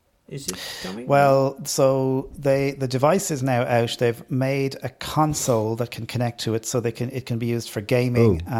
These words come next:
Speaker 2: and tactile maps.
Speaker 1: Gaming.
Speaker 2: So yeah, there's a few things to watch in the multi-line
Speaker 1: Okay.
Speaker 2: braille world in
Speaker 1: Yeah.
Speaker 2: the next few weeks. The guys from, um,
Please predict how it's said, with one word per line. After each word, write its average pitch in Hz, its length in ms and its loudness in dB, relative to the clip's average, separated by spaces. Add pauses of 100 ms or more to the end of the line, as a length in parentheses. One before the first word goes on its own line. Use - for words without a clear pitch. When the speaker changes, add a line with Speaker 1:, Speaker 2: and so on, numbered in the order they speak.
Speaker 2:
and 110 200 -8
tactile 117 480 0
maps. 110 640 -2
Speaker 1:
Gaming. - 180 -16 (260)
Speaker 2:
So - 140 -2
yeah, 135 140 4
there's 131 120 2
a 120 40 -8
few 151 180 -4
things 143 260 -2
to 123 80 -2
watch 120 220 -2
in 113 80 -10
the 113 100 -8
multi-line 117 440 -6
Speaker 1:
Okay. 110 160 -10 (160)
Speaker 2:
braille 120 280 -2
world 120 240 -4
in 123 60 -6
Speaker 1:
Yeah. 151 60 -6
Speaker 2:
the 156 60 -8
next - 160 -12
few 127 120 -6
weeks. 131 160 -4
The 135 160 -4
guys 151 320 4
from, 135 360 0
um, 123 440 -2